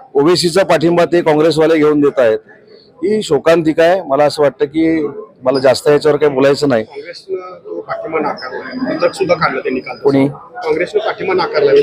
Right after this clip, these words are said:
Speaker 1: नाही, जो उद्रेक झाला कोल्हापूरमधनं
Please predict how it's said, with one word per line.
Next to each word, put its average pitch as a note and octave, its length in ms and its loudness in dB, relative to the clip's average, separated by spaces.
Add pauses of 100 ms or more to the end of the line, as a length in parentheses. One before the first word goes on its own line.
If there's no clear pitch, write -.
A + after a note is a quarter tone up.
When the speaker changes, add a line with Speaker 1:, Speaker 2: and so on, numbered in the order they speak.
(160)
Speaker 1:
नाही, D#3+ 200 2
जो D3+ 280 2
उद्रेक D#3 380 2
झाला C3+ 640 2 (220)
कोल्हापूरमधनं C3+ 840 2